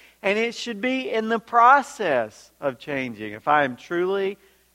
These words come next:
a follower of Jesus Christ. Now, by the way, before we get into this, I just want to share with you, this is the reason that many people do not want to come to church.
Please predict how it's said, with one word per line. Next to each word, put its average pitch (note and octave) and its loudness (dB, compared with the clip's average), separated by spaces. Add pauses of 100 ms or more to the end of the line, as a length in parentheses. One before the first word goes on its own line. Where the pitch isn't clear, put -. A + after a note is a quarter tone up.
a C#3 -2
follower C3+ -2
of A#2 -8
Jesus A#2+ -16
Christ. B2+ -4
Now, D#3 0
by F#3 8
the F#3+ 2
way, F#3 8
before D3+ -4
we E3+ 0
get D#3 -2
into F#3 -8
this, C3 -4 (440)
I E3 2
just G#3 -2
want A3 0
to - -10
share A3+ 6
with A3 4
you, F3+ 2
this G3 4
is A3 -12
the G#3 0
reason G3+ 4
that F3 -2
many A3 -2
people B3 -2
do E3 -4
not F#3 2
want F#3 0
to - -4
come F#3 -6
to F3 -8
church. D#3 -4